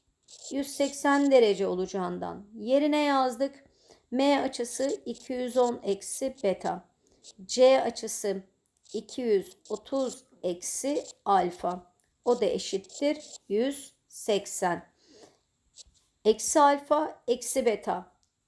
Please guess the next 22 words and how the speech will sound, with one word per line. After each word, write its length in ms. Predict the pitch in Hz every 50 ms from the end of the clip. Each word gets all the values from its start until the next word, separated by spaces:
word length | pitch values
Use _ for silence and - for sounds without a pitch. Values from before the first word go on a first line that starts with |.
| _ _ _ - -
Diğer 340 | 320 311 302 294 285 277 285
tarafa 500 | 285 247 214 226 220 - 202 190 - -
artı, 380 | - 233 247 262 277 269 - 285
artı, 680 | 254 240 220 214 202 - - _ - - - - - _ _ _ _ _ _ -
artı 320 | 220 214 220 214 220 285
alfa, 400 | 269 240 208 202 202 - - 320
artı 300 | 330 254 240 - - 226
beta 240 | 226 226 226 - 247
olarak 400 | 226 214 190 180 175 175 175 -
geçti. 640 | 175 170 - - - - - 254 285 320 311 - _ _ _ _ _ _ _ _ -
Yüz 180 | 294 311 294 -
sekseni 560 | - - 285 277 277 - - - 254 233 220
eşittirin. 580 | 214 214 - - - 233 - - 202 175 170 180
Sol 260 | 185 - 226 226 247
tarafını 460 | 240 302 262 262 254 - 262 254 254
aldığımda 560 | 254 254 247 240 247 254 247 254 247 254 247
iki 320 | - - 254 226 - - 277
yüz 220 | 269 254 240 233
on, 280 | 262 233 202 175 180 - _ _ _ _ _ _ _ -
iki 240 | 226 233 - - 277
yüz 180 | 269 262 233
otuz, 480 | 262 247 254 - - 349 330 - - -